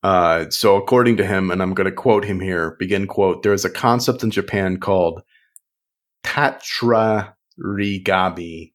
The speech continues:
tatari-, tatarigami, um, which sort of translates into spirits that bring calamity." Uh, and he continues to say, "There are good gods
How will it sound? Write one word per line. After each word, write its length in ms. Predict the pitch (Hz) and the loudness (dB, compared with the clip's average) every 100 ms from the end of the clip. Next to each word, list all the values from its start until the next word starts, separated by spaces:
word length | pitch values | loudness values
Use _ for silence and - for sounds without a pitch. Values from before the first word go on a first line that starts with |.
| - | -10
tatari-, 500 | 101 - 98 95 - _ | -8 -4 -4 -4 -6 _
tatarigami, 1000 | - 107 - 101 90 92 82 80 80 82 _ _ _ _ _ - | -2 -2 0 -4 0 0 -2 -6 -14 -18 _ _ _ _ _ 0
um, 340 | 90 85 87 | 2 2 0
which 380 | 90 90 - - - _ _ _ _ _ _ _ - | -4 -2 -4 -4 -12 _ _ _ _ _ _ _ -12
sort 340 | - - 131 131 | -6 2 4 6
of 240 | 117 113 - _ _ _ _ - | 2 -2 -16 _ _ _ _ -2
translates 560 | 123 120 - 113 - | 2 2 2 2 2
into 180 | 107 98 | -4 -4
spirits 540 | - - 123 113 - - | -6 2 4 4 0 0
that 240 | 104 - | 0 0
bring 380 | 104 104 98 95 | 0 2 0 -4
calamity." 720 | - 92 98 90 80 - - _ - _ _ _ - | -6 -4 -4 -4 -10 -14 -20 _ -20 _ _ _ -4
Uh, 220 | 90 92 82 | 0 2 0
and 100 | 104 | -4
he 80 | |
continues 520 | 98 - - 104 104 - | -4 -4 -2 0 0 -2
to 80 | |
say, 440 | 98 - 101 92 87 - | -4 0 2 0 -2 0
"There 200 | 104 95 | 4 4
are 160 | 92 | 2
good 280 | - 123 120 | 0 0 2
gods 680 | 110 101 95 85 85 - - | 4 4 4 2 -4 -8 -8